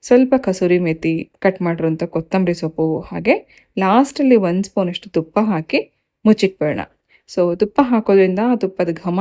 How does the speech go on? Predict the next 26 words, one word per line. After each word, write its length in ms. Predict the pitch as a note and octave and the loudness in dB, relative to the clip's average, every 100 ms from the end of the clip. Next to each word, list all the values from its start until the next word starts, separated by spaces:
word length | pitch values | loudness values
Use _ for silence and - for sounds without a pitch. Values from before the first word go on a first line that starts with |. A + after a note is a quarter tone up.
| A3+ | -2
ತುಂಬ 280 | G3+ E3+ | -4 -4
ಚೆನ್ನಾಗಿರುತ್ತೆ. 880 | F3 F#3 D#3+ D#3 E3 D#3+ C4 - _ _ _ _ _ _ _ _ _ | -4 -4 -6 -4 -4 -2 -4 -4 _ _ _ _ _ _ _ _ _
ಕಸೂರಿ 340 | A#3+ A3 C4+ D4 | 0 4 4 6
ಮೇಥಿ, 340 | A#3+ G3 G#3+ | 4 2 0
ಕೊತ್ತಂಬರಿ, 440 | G3 F#3+ F#3 F3 | 0 0 0 2
ತುಪ್ಪ 260 | F3 F3 - | 0 -2 -2
ಎಲ್ಲ 220 | F3 E3+ | -2 0
ಹಾಕಿ 380 | F3 F#3 F3+ F3 | -2 -2 -2 -4
ಸ್ಟವ್ 240 | F3+ F#3+ E3+ | -2 -2 0
ಆಫ್ 200 | F3 F#3 | -2 -2
ಮಾಡಿ 280 | E3+ E3+ | -2 0
ಮುಚ್ಚಿಟ್ಟು 460 | F#3+ F#3+ G3 A#3+ - | 0 -2 -2 0 2
ಒಂದು 180 | E4 B3 | 4 4
ಎರಡು 220 | F#3 G3 | 4 4
ನಿಮಿಷ 260 | A3+ G3 G3+ | 4 2 -2
ಬಿಟ್ಟ 340 | F#3 E3 D#3 | -2 -2 -2
ನಂತರ 240 | E3 E3 B3+ | -4 -2 0
ನಾವು 240 | C#4+ F#3+ | 0 0
ಬಿಸಿ 340 | D#3+ E3+ - | -2 -4 -2
ಬಿಸಿ 220 | G3+ F3 F#3+ | -2 0 -2
ಅನ್ನ 280 | E3 F3 F#3 | -2 -2 -2
ಜೊತೆಗೆ 540 | F3+ F3 - A#3+ G4+ _ - - _ | -4 -8 -2 -2 -2 _ -20 -20 _
ರಾಜ್ಮಾ 400 | G3 G3 F#3 E3+ | 2 2 0 -4
ಕರಿ 340 | D#3+ E3 E4+ _ | 0 0 0 _
ಸರ್ವ್ 320 | - G#3 E3 | -2 -2 0
ಮಾಡ್ಬೋದು. 540 | E3+ D3 D#3 - - | -2 -2 -4 -6 -10